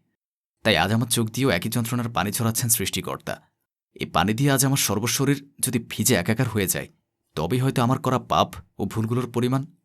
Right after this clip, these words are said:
একটু হলেও কমে যাবে। সুমন সোফা ছেড়ে উঠে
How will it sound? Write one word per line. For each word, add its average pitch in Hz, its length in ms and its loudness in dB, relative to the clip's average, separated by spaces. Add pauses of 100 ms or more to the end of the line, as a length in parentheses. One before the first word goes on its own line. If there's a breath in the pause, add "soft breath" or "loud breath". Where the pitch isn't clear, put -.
একটু 113 240 -2
হলেও 123 220 2
কমে 101 200 -2
যাবে। 69 320 -6 (1040)
সুমন - 320 4
সোফা 156 280 4
ছেড়ে 165 240 2
উঠে 113 360 -2